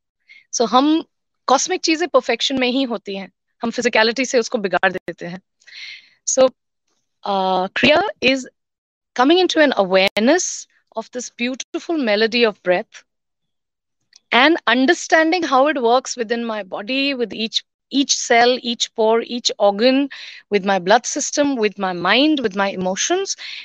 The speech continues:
with my spiritual and consciousness and spirit, and to my overall wellness and well-being. So Kriya is, you know, so what I, what I share, what I'm still lifelong will continue learning and unlearning and understanding deeper and sharing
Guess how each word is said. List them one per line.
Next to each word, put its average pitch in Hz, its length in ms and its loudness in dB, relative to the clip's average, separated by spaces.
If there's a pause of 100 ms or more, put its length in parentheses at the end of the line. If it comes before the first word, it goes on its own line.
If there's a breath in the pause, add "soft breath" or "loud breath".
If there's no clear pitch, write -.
(100)
with 190 140 0
my 214 140 2
spiritual 214 640 0
and 180 160 -6
consciousness 202 640 -6
and 165 120 -8
spirit, 359 640 2 (500 loud breath)
and 285 320 2 (200)
to 262 80 -6
my 226 240 0
overall 262 520 4 (140)
wellness 202 360 -2
and 185 100 -10
well-being. 170 440 -12 (800)
So 254 120 -6
Kriya 339 540 2
is, 262 480 -2 (500)
you 220 80 -6
know, 226 80 -8
so 226 140 -6
what 226 300 0
I, 233 420 4
what 220 260 -2
I 202 180 2
share, 208 440 0
what 196 180 -4
I'm 190 160 -6
still 196 560 -6
lifelong 196 600 2
will 190 180 -2
continue 185 520 -6 (460 loud breath)
learning 269 420 6
and 247 100 4
unlearning 226 520 2
and 202 100 0
understanding 208 540 0
deeper 196 320 -4
and 190 120 -2
sharing 190 400 -6